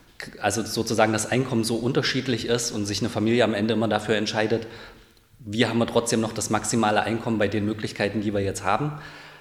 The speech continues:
Wenn die Väter, die ich jetzt erlebe, zum Beispiel nach Hause kommen, dann übernehmen die in der Regel zum Beispiel die Kinder und entlasten die Frauen, beschäftigen sich mit den Kindern oder übernehmen andere Aufgaben, machen Wäsche mit, machen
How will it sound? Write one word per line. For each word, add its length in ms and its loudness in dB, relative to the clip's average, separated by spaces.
Wenn 200 0
die 260 2
Väter, 480 4
die 200 0
ich 140 0
jetzt 180 4
erlebe, 400 2
zum 180 0
Beispiel 760 2
nach 240 0
Hause 300 4
kommen, 480 -2
dann 160 -2
übernehmen 460 2
die 80 0
in 100 2
der 140 -2
Regel 260 0
zum 160 -4
Beispiel 300 -6
die 80 -6
Kinder 340 -8
und 140 -4
entlasten 480 -2
die 80 -8
Frauen, 500 -4
beschäftigen 480 -2
sich 120 -8
mit 140 -6
den 80 -4
Kindern 400 -4
oder 220 0
übernehmen 400 2
andere 340 0
Aufgaben, 480 0
machen 240 -2
Wäsche 220 -2
mit, 240 -4
machen 280 -6